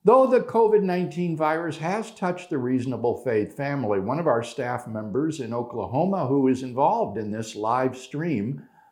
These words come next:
of the Defenders class came down with the virus and has been feeling pretty crummy. But he's soldiering through and is actually helping with the live stream this morning as we go out.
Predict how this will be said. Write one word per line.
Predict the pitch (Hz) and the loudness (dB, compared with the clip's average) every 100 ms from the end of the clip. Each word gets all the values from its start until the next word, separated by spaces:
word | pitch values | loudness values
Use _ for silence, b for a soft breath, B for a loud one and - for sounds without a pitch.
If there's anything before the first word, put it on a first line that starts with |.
| B - | B 0
of | 139 147 147 | 2 2 -2
the | |
Defenders | 139 131 135 131 117 | -4 -2 -4 -4 -4
class | - 127 123 156 - - _ | -6 -4 -2 -2 -6 -16 _
came | 127 127 | -6 -4
down | 123 135 180 | -2 0 0
with | 160 110 | -2 -4
the | |
virus | 101 98 110 127 131 | -4 -2 0 0 -2
and | 113 107 B B B B - | -6 -8 B B B B -4
has | 190 | -2
been | 233 190 165 - _ | -2 -2 -4 -12 _
feeling | _ 262 240 139 120 - | _ 0 2 0 -2 -4
pretty | 220 175 | 0 0
crummy. | - - 208 160 87 60 b b b b - | -2 0 2 2 -2 -8 b b b b 2
But | 170 | 4
he's | 269 247 | 4 2
soldiering | 285 262 254 240 220 196 | 2 4 2 -2 -4 -4
through | - 226 208 113 95 | -4 2 4 4 0
and | 113 | -8
is | 120 | -4
actually | 135 135 - 160 147 | -4 -4 -6 -6 -4
helping | 139 147 160 160 135 | 0 0 0 -4 0
with | 139 143 | 0 0
the | 147 | -2
live | 143 143 160 | 0 0 -4
stream | - 131 117 120 117 117 135 | -8 -6 -4 -4 -6 -10 -8
this | 127 143 | -6 -2
morning | 151 156 85 | -2 -2 -4
as | 95 117 | -6 -4
we | 120 | 4
go | 131 120 | 4 6
out. | 139 - - | 4 2 -4